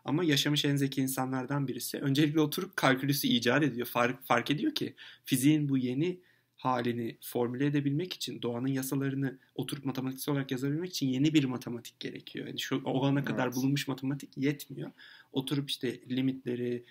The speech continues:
Speaker 1: e,
Speaker 2: Sonsuz
Speaker 1: türevleri,
Speaker 2: küçüklerin
Speaker 1: integralleri,
Speaker 2: matematiğini.
Speaker 1: sonsuz küçüklerin matematiğini bir, bir
Speaker 2: Evet.
Speaker 1: mesela bir eğri çizdiğinde bu eğrinin altındaki alanı nasıl hesaplarsınız?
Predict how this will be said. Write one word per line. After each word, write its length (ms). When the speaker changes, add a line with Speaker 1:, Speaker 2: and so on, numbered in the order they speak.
Speaker 1:
e, 100
Speaker 2:
Sonsuz 140
Speaker 1:
türevleri, 540
Speaker 2:
küçüklerin 120
Speaker 1:
integralleri, 520
Speaker 2:
matematiğini. 280
Speaker 1:
sonsuz 340
küçüklerin 440
matematiğini 680
bir, 0
bir 200
Speaker 2:
Evet. 100
Speaker 1:
mesela 320
bir 380
eğri 280
çizdiğinde 520
bu 140
eğrinin 500
altındaki 520
alanı 320
nasıl 240
hesaplarsınız? 840